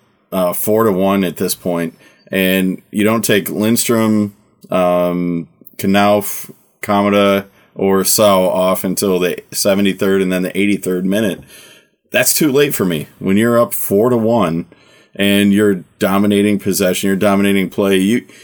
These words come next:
you could put, you know, Brian Sanders and Christopher Lentz out there together, and they'll figure out a way to keep that four one lead. It, to me, it was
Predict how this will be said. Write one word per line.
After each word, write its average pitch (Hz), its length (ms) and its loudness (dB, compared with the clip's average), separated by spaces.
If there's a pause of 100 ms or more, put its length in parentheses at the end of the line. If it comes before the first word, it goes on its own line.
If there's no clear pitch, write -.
(120)
you 135 140 0
could 139 180 0
put, 131 340 2 (400)
you 113 140 2
know, 92 480 0
Brian 110 300 2
Sanders 110 580 2
and 92 520 0
Christopher 107 420 0
Lentz 98 320 2
out 90 180 0
there 90 180 0
together, 87 520 0 (280)
and 98 220 2
they'll 104 120 2
figure 101 340 2
out 95 140 2
a 92 40 0
way 95 300 2
to 90 180 -2 (160)
keep 101 240 0
that 90 220 0
four 95 260 -2
one 85 240 -2
lead. 90 300 -2 (340)
It, - 240 -6 (480)
to 120 140 2
me, 120 280 4
it 113 60 4
was 101 500 2